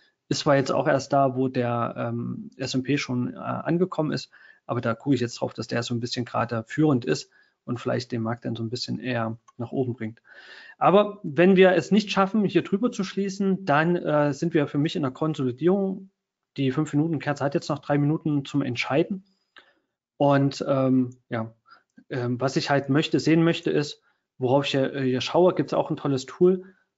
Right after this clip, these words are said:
bei, äh, im, im, im Stereo Trader vom, äh, Timo, und zwar, ähm,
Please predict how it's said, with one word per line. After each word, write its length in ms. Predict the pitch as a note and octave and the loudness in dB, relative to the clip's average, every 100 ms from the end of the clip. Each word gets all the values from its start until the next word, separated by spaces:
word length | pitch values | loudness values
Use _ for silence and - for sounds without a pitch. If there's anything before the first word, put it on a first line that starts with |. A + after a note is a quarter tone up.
| _ | _
bei, 300 | C#3 C3+ C3+ | 0 2 0
äh, 340 | C3+ - B2+ - - C3 _ - - | -2 -4 -8 -8 -16 -18 _ -20 -10
im, 220 | C3 B2+ | -4 -2
im, 460 | B2+ B2 A#2 A#2 A2+ _ C3 | -2 -4 -6 -8 -14 _ -12
im 100 | A#2+ | -4
Stereo 240 | D3+ D#3 | 2 2
Trader 400 | D#3 C#3+ C#3 C3 | 2 0 2 0
vom, 500 | C3 - B2 B2 C3+ - | -2 -2 0 -2 -4 -8
äh, 520 | A#2+ A#2 A#2 A#2 B2 _ | -8 -6 -8 -12 -16 _
Timo, 500 | - F#3 F#3 F#3 - - _ _ _ - | 4 6 6 2 -6 -20 _ _ _ -4
und 240 | C#3 C3 | -2 -2
zwar, 840 | - B2+ B2 B2 C3 - B2 A#2 | -2 0 2 2 0 -4 -6 -6
ähm, 280 | A2+ A2+ | -6 -10